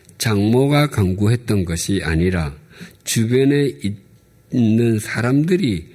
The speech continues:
간구했다는 것입니다. 그리고 병에서 고침을 받자 자신을 위해 기도로 섬겨준 사람들을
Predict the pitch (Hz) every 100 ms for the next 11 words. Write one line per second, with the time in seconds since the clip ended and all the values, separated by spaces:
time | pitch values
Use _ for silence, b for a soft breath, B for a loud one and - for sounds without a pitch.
0 | - - 107 98 95 113 - - 90 87
1 | 104 101 - 82 73 92 - _ B B
2 | B B B B B B _ - _ -
3 | - _ - - - B B B B 160
4 | 156 139 120 95 - - 131 127 139 147
5 | 131 143 143 - 123 107 98 110 - 104
6 | 92 80 B B B 131 131 156 151 131
7 | 98 101 104 87 85 - 143 143 117 98
8 | - 147 143 110 107 104 92 104 98 107
9 | 110 104 92 73